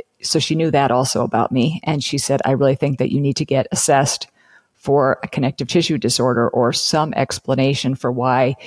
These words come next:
you get injured very easily. You have a lot of joints that sublux, and, um, you've had a lot of, you know, tendinopathies and different slow to heal injuries and things like that." And so I'm so grateful to her, because if it wasn't for her,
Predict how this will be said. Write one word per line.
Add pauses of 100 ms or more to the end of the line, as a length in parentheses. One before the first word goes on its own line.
(200)
you
get
injured
very
easily.
You
have
a
lot
of
joints
that
sublux, (120)
and,
um,
you've
had
a
lot
of,
you
know,
tendinopathies
and (300)
different (420)
slow
to
heal (380)
injuries
and
things
like
that."
And
so (100)
I'm
so
grateful
to
her,
because
if
it
wasn't
for
her,